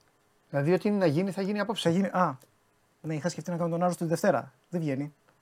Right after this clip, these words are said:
Speaker 2: Δεν μπορώ να κάνω τον Άρρωστο τη
Speaker 1: Σου
Speaker 2: Δευτέρα.
Speaker 1: δίνω μία τελευταία ευκαιρία
Speaker 2: Ναι.
Speaker 1: να πατήσω το κουμπί ή να μείνω στον Τζόκοβιτς και κάτι δικό μου.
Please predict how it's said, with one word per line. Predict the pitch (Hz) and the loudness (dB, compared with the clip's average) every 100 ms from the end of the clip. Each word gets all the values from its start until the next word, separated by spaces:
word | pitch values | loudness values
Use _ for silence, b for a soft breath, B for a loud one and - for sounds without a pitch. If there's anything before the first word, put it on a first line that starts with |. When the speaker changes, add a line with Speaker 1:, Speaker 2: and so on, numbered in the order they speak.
| _ _ | _ _
Speaker 2:
Δεν | - | -4
μπορώ | 170 139 | -2 0
να | 131 | 0
κάνω | 135 131 | -2 -2
τον | 139 | -4
Άρρωστο | 131 135 | -2 -4
τη | |
Speaker 1:
Σου | 131 | 0
Speaker 2:
Δευτέρα. | 156 147 | 2 4
Speaker 1:
δίνω | 202 214 | 2 2
μία | 190 220 220 | 2 2 0
τελευταία | 214 190 - 208 | 0 0 0 0
ευκαιρία | 196 - 170 180 180 127 110 _ | 0 2 2 4 4 0 -4 _
Speaker 2:
Ναι. | 165 165 135 - _ _ _ | 4 4 2 -8 _ _ _
Speaker 1:
να | 143 | -6
πατήσω | 127 170 196 208 233 | -2 -2 -2 -6 -4
το | 233 | -2
κουμπί | 247 220 285 285 - _ _ _ - - | 2 6 6 4 0 _ _ _ -8 4
ή | 262 | 6
να | 226 | 6
μείνω | 190 175 | 2 0
στον | 151 165 | 2 4
Τζόκοβιτς | 135 165 147 135 | 4 4 2 0
και | - | -4
κάτι | - 143 | -4 0
δικό | 135 127 135 | 0 0 -2
μου. | 117 | -4